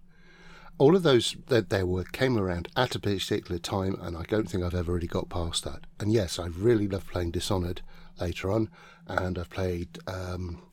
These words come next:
Dark Messiah, Might and Magic, I've played plenty of Half-Life, Half-Life two, all of those, um, and, uh, even some games that aren't first-person shooters. And that, by the way, tends to be my preference today, because suddenly I've acquired motion sickness,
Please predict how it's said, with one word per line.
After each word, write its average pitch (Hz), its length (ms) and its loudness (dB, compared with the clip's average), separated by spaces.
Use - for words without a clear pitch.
Dark 95 200 0
Messiah, 95 320 -6
Might 95 220 -4
and - 80 -4
Magic, 117 360 2
I've - 80 -6
played 90 180 -4
plenty 85 280 -2
of 85 80 -8
Half-Life, 92 480 -2
Half-Life 85 440 -8
two, 98 320 0
all 135 180 4
of 95 100 2
those, 95 360 -2
um, 98 460 -4
and, 95 340 -4
uh, 92 180 -2
even 101 240 0
some 95 160 0
games 95 240 0
that - 80 -2
aren't 95 240 -2
first-person 85 520 -6
shooters. - 360 -10
And 120 80 6
that, 107 160 6
by 98 100 4
the 95 120 4
way, 95 180 2
tends 92 260 0
to - 80 -6
be 98 60 0
my 90 140 0
preference 90 440 -2
today, 92 320 -2
because 95 560 -4
suddenly 95 640 2
I've 95 180 -2
acquired 92 380 0
motion 101 380 2
sickness, 101 520 -6